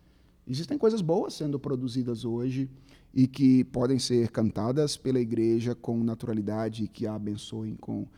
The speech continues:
com, é, com a palavra de Deus. Então a gente, obviamente, sempre a palavra é a mestra na escolha dos outros cânticos que não vêm literalmente dela.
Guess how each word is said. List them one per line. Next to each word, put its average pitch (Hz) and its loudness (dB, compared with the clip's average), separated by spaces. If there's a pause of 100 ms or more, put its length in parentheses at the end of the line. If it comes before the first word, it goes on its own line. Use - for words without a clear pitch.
(360)
com, 107 2 (320)
é, 101 -2 (440)
com 131 2
a 107 2
palavra 107 0
de 104 -2
Deus. - -10 (280)
Então 220 8
a 226 6
gente, 196 4
obviamente, 175 4 (560)
sempre 190 4
a 185 4
palavra 147 0
é 147 -2
a 147 -2
mestra 123 -4 (220)
na 120 2
escolha 127 6
dos 156 0
outros - 0
cânticos 131 -2
que 156 -2
não 143 2
vêm 117 0
literalmente 120 -4
dela. - -8